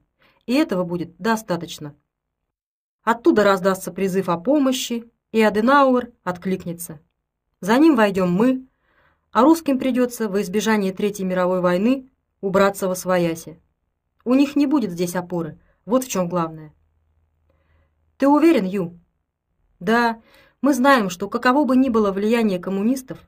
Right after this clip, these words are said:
оно не больше, чем авторитет христианских демократов, не больше авторитета Аденауэра».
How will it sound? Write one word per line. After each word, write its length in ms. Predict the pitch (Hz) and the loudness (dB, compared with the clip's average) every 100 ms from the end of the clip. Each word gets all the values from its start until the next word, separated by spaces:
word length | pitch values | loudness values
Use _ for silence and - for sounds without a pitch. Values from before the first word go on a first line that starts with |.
| _ _ _ _ _ _ | _ _ _ _ _ _
оно 200 | 262 311 | 2 4
не 140 | 302 | 4
больше, 480 | 226 247 233 - 156 _ _ | 2 0 -2 -4 -12 _ _
чем 200 | - 214 | -2 0
авторитет 480 | 214 220 220 220 202 | 0 -2 -2 -2 -4
христианских 640 | 208 196 208 190 185 180 | -6 -4 -2 -2 -4 -6
демократов, 600 | 180 185 180 214 262 226 - _ _ _ _ - | -2 0 0 -2 -2 -6 -14 _ _ _ _ -2
не 140 | 214 | -2
больше 380 | 202 294 277 262 | 2 0 0 -2
авторитета 840 | 254 190 - 190 185 220 220 196 _ _ | -4 -6 -6 -6 -4 -6 -4 -10 _ _
Аденауэра». 760 | 196 180 202 175 165 165 160 | -8 -4 0 0 -2 -6 -12